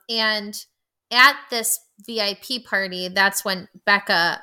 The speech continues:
spent more time talking to Thomas and felt like things were going well there. And then um, and Aaron was like, "Oh, well, mm, Chelsea is kind of interesting."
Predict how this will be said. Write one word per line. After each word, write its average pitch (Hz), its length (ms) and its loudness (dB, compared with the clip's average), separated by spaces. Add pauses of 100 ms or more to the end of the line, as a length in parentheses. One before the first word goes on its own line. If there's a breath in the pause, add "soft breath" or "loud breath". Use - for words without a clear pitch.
spent - 360 0
more 185 220 -6
time 180 300 -4
talking 180 440 -4
to - 140 -12
Thomas 170 600 2
and 175 240 -10
felt 156 220 -4
like 165 280 -6
things 175 340 -4
were 170 120 -6
going 156 340 -2
well 160 280 2
there. 123 380 0 (460)
And 214 200 4
then 185 340 2 (580 soft breath)
um, 196 480 2 (120)
and 208 240 0
Aaron 220 280 2
was 190 200 -2
like, 175 400 -2
"Oh, 190 340 4
well, 180 380 -2
mm, 262 260 -10
Chelsea 202 440 -2
is - 80 -10
kind 143 180 -6
of 131 100 -10
interesting." 180 540 -12